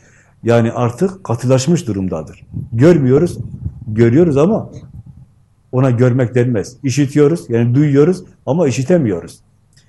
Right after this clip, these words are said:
Gönül itibariyle de anlamıyoruz. Niye? O kadar çok şeyin ardına düştük ki, o kadar çok lekeledik ki gözümüzü, kulağımızı ile gönlümüzü. Artık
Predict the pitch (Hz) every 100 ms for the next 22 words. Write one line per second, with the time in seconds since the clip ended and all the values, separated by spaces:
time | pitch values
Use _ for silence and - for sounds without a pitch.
0 | _ _ 110 131 190 175 - 135 143 165
1 | 143 139 147 117 92 90 - 113 120 147
2 | 165 - _ - 156 127 123 123 117 123
3 | 120 123 123 113 113 127 117 - 196 -
4 | 101 - _ _ _ _ _ _ _ -
5 | 160 139 135 135 147 120 120 - 139 151
6 | 190 139 110 123 110 120 110 113 127 127
7 | 120 120 117 110 120 113 117 - 113 113
8 | 113 107 101 127 175 _ _ _ _ _
9 | _ _ _ _ _ _ _ _ 139 131
10 | - 160